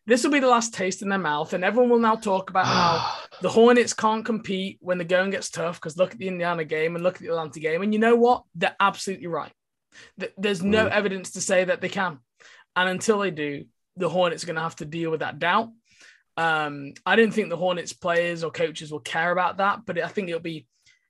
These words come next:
Speaker 1: no one's gonna take them seriously now until they prove it.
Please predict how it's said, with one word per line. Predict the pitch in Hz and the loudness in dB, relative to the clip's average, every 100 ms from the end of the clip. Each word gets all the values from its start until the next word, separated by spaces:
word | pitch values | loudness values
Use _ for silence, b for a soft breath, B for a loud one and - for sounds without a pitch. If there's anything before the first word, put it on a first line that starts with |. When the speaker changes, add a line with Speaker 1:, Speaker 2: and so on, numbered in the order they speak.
| _ | _
Speaker 1:
no | 170 202 | 0 4
one's | 214 214 | 4 4
gonna | 214 185 | 2 0
take | - 180 | 0 -4
them | 156 | -4
seriously | 156 165 156 147 147 143 | -6 -2 0 -2 -8 -8
now | 143 139 139 | -8 -6 -8
until | 143 165 | -6 -4
they | 147 143 | -2 -4
prove | - 143 135 | -8 -14 -12
it. | 113 | -14